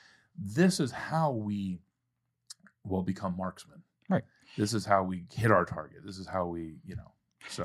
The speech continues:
Speaker 2: And that gets to why it's so important, daily prayer,
Speaker 1: Yeah.
Speaker 2: sacraments,
Speaker 1: Yeah.
Speaker 2: and other things, because,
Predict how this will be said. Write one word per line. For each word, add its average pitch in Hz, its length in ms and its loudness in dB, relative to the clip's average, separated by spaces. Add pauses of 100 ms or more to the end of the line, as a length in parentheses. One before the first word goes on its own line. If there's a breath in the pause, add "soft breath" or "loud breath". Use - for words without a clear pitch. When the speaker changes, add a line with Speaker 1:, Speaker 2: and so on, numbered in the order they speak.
(120)
Speaker 2:
And 107 80 2
that 98 100 2
gets 82 180 -2
to 80 220 -4
why 82 280 2
it's 78 120 -4
so 82 80 -4
important, 76 500 -2
daily 67 240 -4
prayer, 76 400 -2 (180)
Speaker 1:
Yeah. 87 120 -2
Speaker 2:
sacraments, 78 480 0
Speaker 1:
Yeah. 87 80 0
Speaker 2:
and 80 80 -8
other 85 160 -6
things, 78 260 -10
because, 78 420 -8